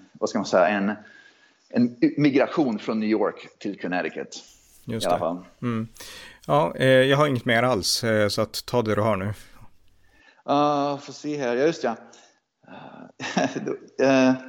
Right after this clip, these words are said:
Speaker 1: det var, jag såg en tweet som kom ut, och det här stämmer faktiskt ganska intressant. Det, det var, det var någon twittrare som sk-, jag vet inte vem det är uttaget, men han skrev att det är ganska otroligt att det krävdes två amerikanska miljardärer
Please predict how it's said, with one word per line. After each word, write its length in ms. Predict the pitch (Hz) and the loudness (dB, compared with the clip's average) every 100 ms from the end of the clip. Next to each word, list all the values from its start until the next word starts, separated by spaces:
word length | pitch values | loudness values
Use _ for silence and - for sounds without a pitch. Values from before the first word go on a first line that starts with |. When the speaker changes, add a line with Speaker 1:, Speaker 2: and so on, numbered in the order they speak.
| - - | -20 -4
Speaker 1:
det 60 | 147 | 2
var, 80 | 156 | 4
jag 140 | 151 | 2
såg 140 | 151 165 | 2 -2
en 60 | |
tweet 280 | 147 240 208 | -2 -6 -6
som 120 | 139 | -8
kom 160 | - 123 | -4 -4
ut, 100 | 113 | -2
och 60 | |
det 40 | 123 | -4
här 80 | 226 | -6
stämmer 320 | - 139 240 | -6 -6 -4
faktiskt 280 | - 110 113 | -8 -6 -4
ganska 240 | 190 - | -4 -4
intressant. 480 | 123 127 - 156 92 - - _ _ _ _ _ - | -6 -4 -2 -2 -4 -12 -20 _ _ _ _ _ -12
Det, 300 | - 123 110 | -4 -2 0
det 60 | 101 | 0
var, 120 | 127 | 2
det 160 | 117 117 | 0 0
var 80 | 123 | -2
någon 100 | 120 | -2
twittrare 360 | 120 - 110 | -6 -4 -4
som 120 | 107 | -4
sk-, 140 | 104 - | -8 -10
jag 160 | 107 110 | 0 2
vet 100 | 117 | 2
inte 100 | 95 | 0
vem 100 | 98 | 0
det 80 | 95 | 2
är 160 | 107 78 | 2 0
uttaget, 500 | 107 95 104 107 113 | -4 -4 -2 -2 -4
men 140 | 110 - - - - _ _ _ | -6 -8 -20 -20 -20 _ _ _
han 160 | - 123 | -4 -4
skrev 420 | - 123 123 - | -4 0 0 0
att 220 | 110 110 - _ _ _ | -2 -2 -12 _ _ _
det 80 | 135 | -2
är 40 | |
ganska 320 | 156 147 - | 0 0 -2
otroligt 460 | 170 165 151 156 175 | -6 -4 -2 -2 -2
att 120 | 165 | -4
det 60 | - | -8
krävdes 500 | - 139 113 123 - - | -4 -2 -2 -4 -8 -6
två 280 | 156 180 180 | 0 2 2
amerikanska 840 | 156 160 160 - 127 127 - 139 | -2 -4 -6 -4 -2 -2 -2 -2
miljardärer 1080 | 123 127 127 127 120 101 123 139 85 69 87 | 0 0 0 0 -2 -2 0 2 0 -2 -6